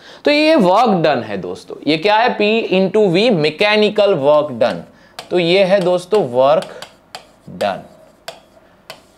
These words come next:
ओके, तो अब इसका सीधा सीधा मतलब ये बनता है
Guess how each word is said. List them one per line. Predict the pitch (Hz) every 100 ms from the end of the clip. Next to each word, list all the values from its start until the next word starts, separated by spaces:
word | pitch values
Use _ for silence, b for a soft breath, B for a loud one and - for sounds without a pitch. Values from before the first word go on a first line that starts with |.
| _ -
ओके, | 165 165 - 160 165 156 B B B B -
तो | 277 277 - - -
अब | 262 226
इसका | 240 - 254 240
सीधा | 226 208 226
सीधा | 220 208 214
मतलब | 196 175 - 185 156
ये | 123 170
बनता | 190 143 127 120 110
है | 101 139